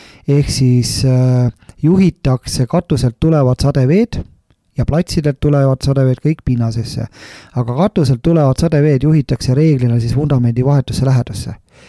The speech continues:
Ehk siis nad ei ole eemale juhitud. Äh, mis sellega siis kaasneb? Äh, kui nüüd on, äh, väga kihvtid arendused, on väga hästi läbi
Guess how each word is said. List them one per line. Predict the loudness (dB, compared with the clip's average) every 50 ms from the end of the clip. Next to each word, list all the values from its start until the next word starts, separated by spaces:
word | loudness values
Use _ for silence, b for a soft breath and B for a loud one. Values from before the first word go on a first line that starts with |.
| b b b
Ehk | -2 -2 0 -2
siis | -4 -4 -4
nad | -4 -2 0
ei | 0
ole | 0 2 2 2
eemale | 2 2 2 2 2
juhitud. | 2 2 2 0 _ -6 -14 -12 -12 B B B B B B B B B -6
Äh, | -4 -2 -2 0 0
mis | 0 0 0 0 0
sellega | 0 0 2 2 0 0
siis | 0 -2 -2 0
kaasneb? | 0 2 2 2 2 0 -2 -4 -6 -8 -8 -10 -16 B B B B B B B B B
Äh, | -6 -2 0 0 2 2 2 2 2 2 2 0 0 0
kui | 0 0 2 2
nüüd | 2 2 2
on, | 2 2 2 2 0 0 2
äh, | 2 2 2 2 2 2 2 2 2 0 0 0 -2 -4 -4 -2 0
väga | 0 2 2 2 2
kihvtid | 2 0 0 0 0 0
arendused, | 2 2 2 2 0 0 0 -2 -2 -2 0
on | -2 -2 -2 -2 -4
väga | -2 -2 -2 -2 0 0 0 0
hästi | 0 0 -2 -2 -4 -2 -2
läbi | 0 0